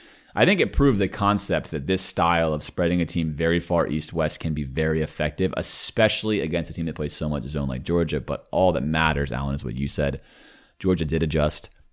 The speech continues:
They came out of their two-high shell defense. They began to play more cover one. They forced Tennessee to beat them. Tennessee could not do it.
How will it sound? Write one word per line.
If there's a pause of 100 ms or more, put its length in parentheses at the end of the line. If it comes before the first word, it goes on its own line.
They
came
out
of
their
two-high (160)
shell
defense.
They
began
to
play
more
cover
one.
They
forced
Tennessee
to
beat
them. (720)
Tennessee
could
not
do
it.